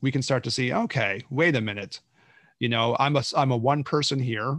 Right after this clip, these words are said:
but I'm also, like, this image in this mirror. I can intellectually start to get that. So in, when I think about it, now I, I, I'm not really always, I, always getting it totally, but I can sit there in the room and go, "Hey, I'm Eric sitting in this room."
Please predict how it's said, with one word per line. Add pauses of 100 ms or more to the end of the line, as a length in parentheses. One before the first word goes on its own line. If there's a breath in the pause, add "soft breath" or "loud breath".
(160)
but
I'm
also,
like,
this
image
in
this
mirror. (640)
I
can
intellectually
start
to
get
that. (540)
So
in,
when
I
think
about
it, (120)
now
I, (520)
I,
I'm
not
really
always, (300)
I, (240)
always
getting
it
totally,
but
I
can
sit
there
in
the
room
and
go,
"Hey,
I'm
Eric
sitting
in
this
room."